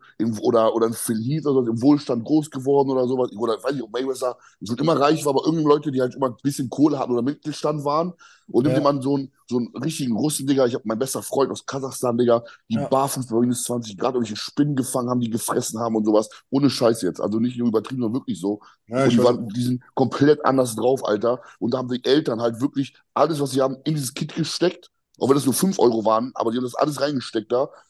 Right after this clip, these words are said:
Speaker 1: Und die haben so ein Mindset, so eine Mentalität, Alter, die haben sich so
Speaker 3: Ja.
Speaker 1: durchs Leben gefightet.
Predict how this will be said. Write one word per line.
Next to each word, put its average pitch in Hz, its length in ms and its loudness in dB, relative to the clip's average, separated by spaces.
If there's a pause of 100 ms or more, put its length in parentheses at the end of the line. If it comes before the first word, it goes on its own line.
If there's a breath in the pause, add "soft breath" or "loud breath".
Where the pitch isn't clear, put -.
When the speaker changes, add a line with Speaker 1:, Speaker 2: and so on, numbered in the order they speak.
(160)
Speaker 1:
Und 120 160 0
die 123 40 4
haben 123 140 4
so 143 80 0
ein 160 120 0
Mindset, 135 460 0
so 135 80 -2
eine 151 60 -2
Mentalität, 131 600 -4
Alter, 120 140 -2
die 120 60 0
haben 120 80 -2
sich 117 80 -6
so 123 80 2
Speaker 3:
Ja. 127 60 4
Speaker 1:
durchs 135 180 -4
Leben 160 240 0
gefightet. 123 600 0